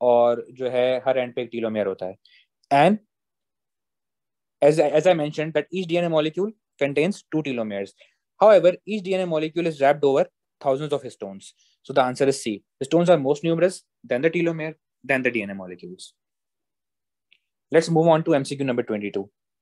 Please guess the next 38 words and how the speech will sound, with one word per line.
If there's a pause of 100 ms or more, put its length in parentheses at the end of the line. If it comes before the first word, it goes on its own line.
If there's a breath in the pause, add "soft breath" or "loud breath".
(120)
Which
row (1040)
correctly
describes
a
stage
of
mitosis? (420)
So
guys,
if
we
talk
about
prophase, (100)
the
nuclear
envelope
disappears.
This
is
true. (400)
If
we
talk
about
metaphase, (140)
the
nuclear
envelope
is
not
present.
This
is
true
as
well.